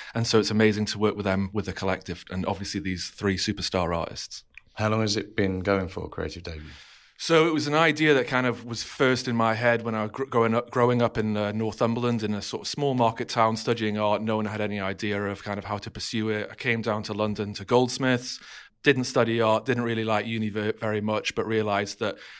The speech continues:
Speaker 1: there was so much more talent in London, um, and there was still no one really had any idea of how to pursue the art game unless you're, like,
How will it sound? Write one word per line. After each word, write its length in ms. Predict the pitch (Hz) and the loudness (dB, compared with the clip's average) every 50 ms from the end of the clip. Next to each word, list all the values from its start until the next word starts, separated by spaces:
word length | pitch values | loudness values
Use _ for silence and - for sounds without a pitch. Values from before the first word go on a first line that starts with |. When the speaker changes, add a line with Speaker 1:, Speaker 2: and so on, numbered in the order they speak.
| - _ | -18 _
Speaker 1:
there 60 | - 110 | -10 -6
was 80 | 107 | -4
so 240 | - - 147 135 127 | 0 2 4 4 4
much 200 | 120 120 - - | 4 2 0 0
more 160 | 131 120 110 | 0 0 0
talent 380 | 107 - - 110 107 110 110 - | 0 2 2 2 2 2 0 -2
in 80 | 107 104 | -4 -4
London, 640 | 104 104 104 104 98 107 101 104 104 107 107 - - - | -2 -2 0 0 0 0 0 0 -2 -4 -6 -8 -8 -6
um, 380 | 107 104 101 98 98 101 101 - | -2 0 0 0 -2 -4 -6 -6
and 140 | - 107 104 | -6 -6 -4
there 60 | 104 | -4
was 100 | 101 101 | -4 -4
still 260 | - - - 110 104 101 | -2 0 0 0 0 0
no 160 | 104 104 101 | -2 -2 -2
one 140 | 101 98 98 | -2 -4 -4
really 200 | 101 101 101 95 | -4 -4 -4 -4
had 180 | 101 104 101 | -4 -2 -2
any 160 | 101 98 101 | -4 -4 -4
idea 260 | 98 98 95 - 104 98 | -4 -4 -4 -4 -4 -4
of 60 | 92 | -4
how 160 | 95 101 98 | -4 -6 -6
to 100 | - 113 | -6 -8
pursue 540 | - - - - - 107 101 98 98 95 92 - _ _ _ _ - | -10 -8 -8 -6 -4 -2 0 0 -2 -2 -6 -12 _ _ _ _ -6
the 100 | 104 107 | 0 2
art 200 | 110 113 107 - | 2 2 2 2
game 320 | 107 92 87 87 87 92 | -2 -2 -2 -4 -4 -6
unless 340 | 92 101 107 110 107 - - | -4 -2 -2 -2 -2 -2 -4
you're, 140 | 117 104 98 | -6 -4 -2
like, 240 | 104 95 - - | -2 -2 -4 -6